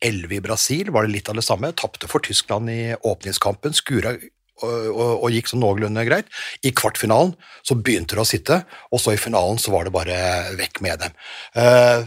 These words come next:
femten var vel litt mere, <clears throat> litt mere grei skuring sånn, men vi har sett det i ganske mange mesterskap, eh, før, og det er fantastisk å se hvordan det jobbes internt, og det nevnte Tore etterpå. Dette er en av de vanskeligste jobber han har hatt,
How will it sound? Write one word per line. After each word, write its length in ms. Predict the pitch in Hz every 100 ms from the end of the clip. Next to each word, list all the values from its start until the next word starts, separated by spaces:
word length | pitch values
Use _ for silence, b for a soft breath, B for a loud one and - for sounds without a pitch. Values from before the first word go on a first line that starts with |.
| 120 113
femten 640 | - 147 113 - - 151
var 160 | 113 104
vel 140 | 123
litt 480 | 123 113 131 - - 123
mere, 580 | 110 101 110 123 123 -
<clears throat> 260 | 120 123 120
litt 220 | 127 131
mere 160 | 117 117
grei 200 | 107 120
skuring 340 | - 123 120
sånn, 160 | 135 170
men 80 | 147
vi 40 |
har 60 | 160
sett 200 | 127 -
det 80 | 165
i 20 |
ganske 240 | 170 - 165
mange 220 | 139 139
mesterskap, 640 | 127 - 123 127 131 131
eh, 180 | 139 135
før, 260 | - 185 208 B B B
og 60 | 104
det 80 |
er 80 | 113
fantastisk 600 | 180 - 135 - 156 -
å 40 | 170
se 300 | - - 139
hvordan 400 | 135 107 117 127
det 240 | 143 139
jobbes 440 | 160 110 76 107 165
internt, 340 | 165 208 -
og 100 | -
det 120 | 101 151
nevnte 400 | 170 90 80 143
Tore 240 | 113 127 135
etterpå. 280 | 95 196 220 B B B B 113
Dette 480 | 160 - - 170 - -
er 340 | 117 135 156 - - - _ _
en 140 | 127 117
av 60 |
de 100 | 135
vanskeligste 500 | 135 101 - 107 -
jobber 200 | 123 85
han 120 | 101
har 140 | 120 196
hatt, 180 | -